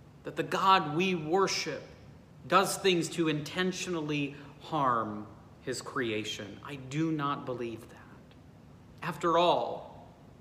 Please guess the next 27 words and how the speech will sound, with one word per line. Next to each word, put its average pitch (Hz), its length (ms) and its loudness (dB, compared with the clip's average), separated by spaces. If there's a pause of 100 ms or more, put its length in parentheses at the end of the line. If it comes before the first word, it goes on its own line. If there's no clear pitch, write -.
(400)
following 185 420 8
the 151 60 2
flood 175 280 6
in 156 140 4
Genesis, 165 640 4 (300)
God 180 260 10
said, 165 300 4
"Never 208 320 10
again 190 340 6
will 180 140 6
I 175 120 10
send 175 260 2
a 165 40 6
flood 175 360 0
to 170 80 0
destroy 165 500 2 (140)
all 185 580 4
people - 760 -8
living 123 580 -2 (1000)
on 131 100 -8
the 127 140 -6
earth 131 320 -2
that 120 100 -4
I 117 120 -2
created." 107 680 -8 (2250)
I 185 60 -2
believe, 156 640 -4